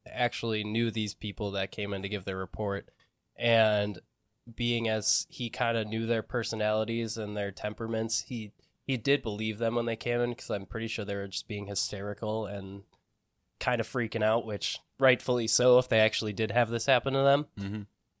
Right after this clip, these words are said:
Speaker 1: And the couples claimed that they took all four of them into separate rooms to ask them to write down statements, and apparently all of their statements did match up pretty well. So this is where it comes in, where if they, even if they were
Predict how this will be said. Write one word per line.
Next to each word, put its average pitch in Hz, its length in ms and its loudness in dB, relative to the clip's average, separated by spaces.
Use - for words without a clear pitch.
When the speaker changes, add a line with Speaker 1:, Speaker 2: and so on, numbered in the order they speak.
Speaker 1:
And 120 600 6
the 120 100 0
couples 156 480 6
claimed 117 480 0
that 110 200 0
they 107 120 0
took - 280 -2
all 107 200 6
four 107 280 -2
of 104 100 0
them 110 180 2
into 98 140 -2
separate - 400 -2
rooms 110 580 0
to - 180 -4
ask 104 320 -2
them 107 280 -2
to - 120 -8
write 101 220 0
down 101 240 0
statements, 110 720 -2
and 110 140 -2
apparently 156 420 2
all 120 200 8
of 107 100 0
their 107 140 0
statements 107 520 -4
did 107 220 -2
match 101 340 -2
up 101 220 -2
pretty 104 240 -6
well. 95 500 -2
So 101 440 0
this 143 180 4
is 151 160 4
where 143 140 4
it 117 80 0
comes 120 240 2
in, 113 160 2
where 107 160 4
if 110 100 -2
they, 117 180 2
even 135 280 2
if 143 120 2
they 110 160 2
were 113 640 2